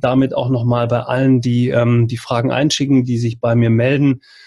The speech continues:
und mit denen ich im Austausch stehe. Ist wirklich richtig toll, freue ich mich drüber. Ebenso freue ich mich darüber, dass wir jetzt im März, Mitte März die zehntausend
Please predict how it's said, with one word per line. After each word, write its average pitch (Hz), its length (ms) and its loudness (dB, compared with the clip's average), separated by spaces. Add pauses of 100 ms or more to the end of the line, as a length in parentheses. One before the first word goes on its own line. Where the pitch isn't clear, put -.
(180)
und 123 100 -2
mit 117 160 0
denen 123 180 2
ich 113 120 -2
im 117 100 -2
Austausch 135 460 -4
stehe. 131 260 0
Ist 120 160 -4
wirklich 120 300 -6
richtig 117 280 -8
toll, 123 240 -2
freue 123 280 -2
ich 123 80 -6
mich 117 160 -6
drüber. 117 280 -2
Ebenso 120 240 -2
freue 117 220 -2
ich 113 120 -8
mich 113 140 -2
darüber, 113 380 0 (640)
dass 117 240 -4
wir 117 80 0
jetzt 113 300 -2
im 113 160 -2
März, 127 400 -2
Mitte 117 200 -4
März 117 340 -2
die 113 120 -10
zehntausend 113 800 -4